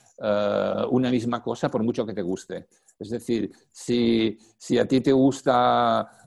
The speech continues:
eh, la pizza napolitana, por mucho que te guste, todos los días no puedes comer pizza napolitana. Y, eh, y entonces los aceites esenciales es lo mismo. Los aceites esenciales tienes que, eh, ir cambiando,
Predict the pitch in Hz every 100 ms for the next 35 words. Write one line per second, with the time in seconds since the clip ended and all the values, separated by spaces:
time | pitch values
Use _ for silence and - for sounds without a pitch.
0 | - 117 117 113 110 110 117 113 135 -
1 | 131 131 117 120 127 127 180 185 113 120
2 | 139 127 127 127 139 151 127 123 123 107
3 | 117 139 131 120 113 - 107 104 104 -
4 | 107 90 98 90 95 90 - _ _ _
5 | _ _ _ - 117 110 107 107 110 117
6 | 117 131 127 139 120 127 - 131 151 135
7 | 131 139 143 127 113 120 101 87 95 95
8 | 104 _ _ _ - 110 101 110 123 113
9 | 127 117 139 120 127 127 139 - 123 127
10 | - - 113 107 104 - _ _ _ 120
11 | 110 - - 131 123 135 120 123 123 113
12 | 101 101